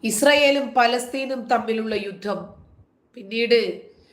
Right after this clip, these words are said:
ഒരു കാര്യവുമില്ലാതെ ഹിസ്ബുള്ള ഏറ്റെടുത്ത് ലെബനനിലേക്ക് കൂടി വ്യാപിപ്പിച്ചു.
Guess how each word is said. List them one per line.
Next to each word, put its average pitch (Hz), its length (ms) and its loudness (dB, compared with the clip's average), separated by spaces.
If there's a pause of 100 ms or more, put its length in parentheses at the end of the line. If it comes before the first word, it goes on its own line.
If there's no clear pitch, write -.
(160)
ഒരു 226 180 2
കാര്യവുമില്ലാതെ 254 1080 2
ഹിസ്ബുള്ള 247 560 -2
ഏറ്റെടുത്ത് 233 560 -2
ലെബനനിലേക്ക് 214 800 -6
കൂടി 190 240 -10
വ്യാപിപ്പിച്ചു. 190 600 -10